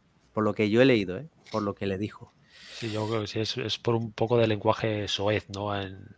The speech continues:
Speaker 1: Obsceno, sí, algo de lenguaje obsceno, algo,
Speaker 2: Algo
Speaker 1: algo
Speaker 2: de
Speaker 1: así.
Speaker 2: lenguaje obsceno en, en,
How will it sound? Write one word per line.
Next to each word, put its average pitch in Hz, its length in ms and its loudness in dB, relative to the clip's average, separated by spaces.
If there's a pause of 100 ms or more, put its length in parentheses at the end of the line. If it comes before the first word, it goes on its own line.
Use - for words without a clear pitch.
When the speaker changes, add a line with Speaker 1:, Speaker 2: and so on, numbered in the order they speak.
(240)
Speaker 1:
Obsceno, 107 400 2
sí, 113 180 2
algo 107 220 6
de 101 60 2
lenguaje 101 320 2
obsceno, 107 400 6
algo, 92 240 0
Speaker 2:
Algo - 100 -8
Speaker 1:
algo 98 200 0
Speaker 2:
de 104 40 4
Speaker 1:
así. 98 60 2
Speaker 2:
lenguaje 104 260 4
obsceno 117 560 0
en, 95 260 -8
en, 95 240 -10